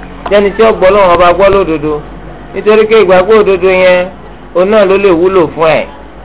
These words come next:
Ṣùgbọ́n ìṣe nìfàkọ̀, ìjẹdìjẹsọ, àgàbàǹgebè nídìí ẹ̀sìn Ọlọ́run, kò síbi tí ó gbé ọ dé, wàláhì, yàtọ̀ síbi tí ò dáa. Torí dèrè,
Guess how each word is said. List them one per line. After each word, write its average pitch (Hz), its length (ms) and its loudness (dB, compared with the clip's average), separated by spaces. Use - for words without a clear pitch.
Ṣùgbọ́n 196 280 -4
ìṣe 190 280 0
nìfàkọ̀, 170 560 0
ìjẹdìjẹsọ, 151 800 -2
àgàbàǹgebè 160 880 0
nídìí 202 300 0
ẹ̀sìn 190 300 2
Ọlọ́run, 190 480 2
kò - 120 -14
síbi 208 300 -2
tí 226 100 0
ó 214 100 4
gbé 170 140 0
ọ 170 100 4
dé, 175 100 2
wàláhì, 143 680 0
yàtọ̀ 143 320 -2
síbi 147 260 -4
tí 156 140 -4
ò 123 240 2
dáa. 101 240 -2
Torí 208 240 0
dèrè, 190 260 2